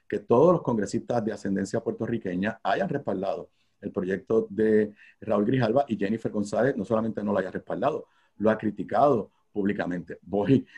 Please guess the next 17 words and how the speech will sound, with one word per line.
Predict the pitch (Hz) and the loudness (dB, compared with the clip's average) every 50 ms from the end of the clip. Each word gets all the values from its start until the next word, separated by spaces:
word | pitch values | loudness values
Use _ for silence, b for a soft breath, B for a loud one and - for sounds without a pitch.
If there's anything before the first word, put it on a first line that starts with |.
| B B B | B B B
una | - 110 104 - 113 110 113 | 0 0 0 2 2 2 4
gran | 113 117 117 117 | 4 4 4 4
diferencia | 113 117 - 127 117 127 135 131 170 160 147 - _ - | 4 2 2 2 2 2 2 2 0 0 -2 -2 _ -4
bajo | 90 104 98 107 | 0 0 2 2
Jennifer | 101 92 107 110 110 - 120 110 | 2 2 2 0 0 0 -2 -2
González | 117 113 113 - 117 117 147 - | 0 0 0 2 2 2 2 0
es | 143 - | -2 -4
que | 139 123 | -4 -4
se | - 127 | -4 -4
han | 110 - | -6 -4
congelado | - 110 104 101 95 85 98 135 175 123 - - - _ _ _ _ _ _ - | -2 -2 -2 0 0 0 2 2 0 0 -2 -4 -8 _ _ _ _ _ _ 2
todos | 117 110 110 113 | 2 2 2 0
esos | 117 - 110 - | -4 -8 -8 -6
programas | - 101 104 101 107 110 110 104 | -2 -2 -2 0 -2 -2 -4 -6
y | - | -6
fondos | - - 107 104 104 104 - | -4 0 0 2 2 0 0
federales. | 117 117 113 92 82 98 143 156 | 0 0 0 0 -2 -2 -4 -6